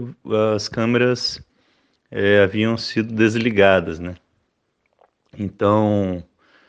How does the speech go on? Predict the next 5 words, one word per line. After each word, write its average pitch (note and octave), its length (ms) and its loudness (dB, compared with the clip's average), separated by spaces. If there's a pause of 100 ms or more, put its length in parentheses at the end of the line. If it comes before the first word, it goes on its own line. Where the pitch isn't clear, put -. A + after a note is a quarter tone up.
(280)
é, F#2+ 320 2
quando G#2 360 0
nós G#2 380 4
fomos G#2+ 560 2
averiguar, A2 760 4